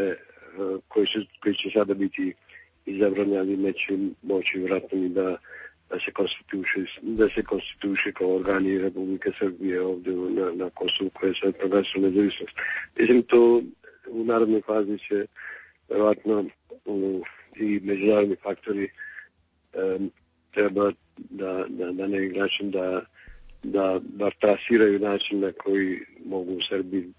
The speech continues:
kosovski Srbi da se integrišu na,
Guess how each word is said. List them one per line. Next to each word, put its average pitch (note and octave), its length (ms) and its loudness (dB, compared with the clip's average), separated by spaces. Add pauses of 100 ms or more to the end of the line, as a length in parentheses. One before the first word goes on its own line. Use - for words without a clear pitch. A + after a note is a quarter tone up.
(640)
kosovski - 460 -2
Srbi F#2 200 -2
da F#2+ 80 -2
se F#2+ 200 -4
integrišu F#2 680 -2 (680)
na, F2 220 -4